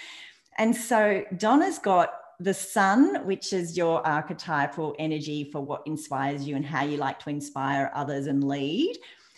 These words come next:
Mars, which is your intrinsic motivator. It's how you're driven, what sorts of things you're drawn to do, uh, innately. Mercury, which is how you speak about things,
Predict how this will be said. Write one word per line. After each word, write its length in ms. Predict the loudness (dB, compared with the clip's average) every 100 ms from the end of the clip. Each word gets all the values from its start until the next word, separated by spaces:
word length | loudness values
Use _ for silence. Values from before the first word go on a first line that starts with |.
| _
Mars, 480 | -4 0 2 2 0
which 180 | -2 0
is 140 | 0
your 120 | 0
intrinsic 640 | 0 -2 -4 -4 -4 -6 -4
motivator. 760 | -2 0 0 0 0 0 0 -2 -6 -20 _
It's 160 | -8 -2
how 140 | 0
you're 180 | 2 0
driven, 540 | -4 -4 -4 0 2
what 200 | 2 0
sorts 380 | -4 -4 -4 -4
of 120 | -8
things 300 | -4 -2 -2
you're 120 | -2 -6
drawn 600 | -6 -6 -2 -2 -2 -4
to 180 | -6
do, 520 | -8 -4 -2 0 0 -2
uh, 120 | -6 -8 -8
innately. 720 | -4 -2 -2 -2 -2 -2 -4 -10 -20 -20 _
Mercury, 600 | 2 4 4 2 2 2 4
which 240 | 0 -2
is 100 | -8
how 200 | -4 -2
you 240 | 0 -2
speak 600 | -4 -8 -10 -2 0 0 0
about 380 | 2 0 0
things, 380 | 0 0 2 0